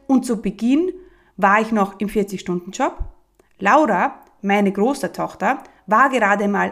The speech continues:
ein Jahr alt und mein Mann war sehr, sehr viel unterwegs.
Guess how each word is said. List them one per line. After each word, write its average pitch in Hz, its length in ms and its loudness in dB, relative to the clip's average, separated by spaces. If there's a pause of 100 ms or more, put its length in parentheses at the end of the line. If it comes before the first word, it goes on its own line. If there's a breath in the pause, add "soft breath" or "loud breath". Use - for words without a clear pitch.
(160)
ein 220 220 2
Jahr 208 280 2
alt 294 320 -4 (540 soft breath)
und 254 140 4
mein 233 180 4
Mann 269 280 2
war 247 120 0
sehr, 277 380 0
sehr 254 200 -2
viel 233 200 -6
unterwegs. 208 680 -8